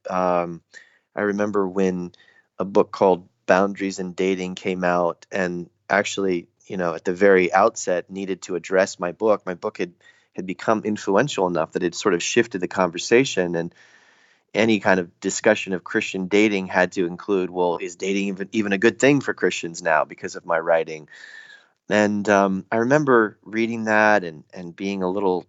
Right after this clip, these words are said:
tentative and thinking, "Okay, how, you know, how do I process this?" But I had people around me at the time who, you know, even as I voiced those doubts, they were just basically saying, "You just need to stand your ground. You need to be a strong leader. You're too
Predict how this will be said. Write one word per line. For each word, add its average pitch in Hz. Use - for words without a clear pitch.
tentative 107
and 85
thinking, 95
"Okay, 87
how, 98
you 104
know, 85
how 104
do 101
I 82
process -
this?" 104
But -
I -
had 180
people 175
around 110
me 123
at 101
the 92
time 95
who, 98
you 107
know, 92
even 107
as 95
I 87
voiced 101
those 87
doubts, 87
they 95
were 95
just -
basically 98
saying, 87
"You 117
just 113
need 95
to 85
stand 87
your 80
ground. 98
You 98
need 92
to 85
be 87
a 82
strong 87
leader. 92
You're 90
too 90